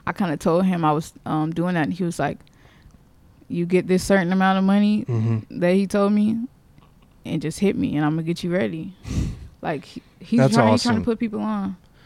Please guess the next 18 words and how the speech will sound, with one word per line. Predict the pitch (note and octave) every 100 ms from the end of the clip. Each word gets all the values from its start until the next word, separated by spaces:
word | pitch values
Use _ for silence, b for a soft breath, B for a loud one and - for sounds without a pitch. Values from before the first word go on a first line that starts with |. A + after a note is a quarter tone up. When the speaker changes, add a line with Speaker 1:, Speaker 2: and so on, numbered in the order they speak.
| b
Speaker 2:
And | C#3
a | C3+
lot | C#3+ F3
of |
people | F3 E3 C#3+ C3+
in | B2+ -
his | C3+ C3
position | B2+ B2 B2+ C3 A#2+
aren't. | A#2+ B2 G2+ - _
Speaker 1:
Yeah. | - A3 G3 C3+ E3 F#3+ _
Speaker 2:
You | B2
know? | B2 B2
Speaker 1:
'Cause | A#2+
they | G3 G#3
took | G3+ G#3
the | G3
long | F3+ G#3 G#3+
way. | F#3 F#3 F#3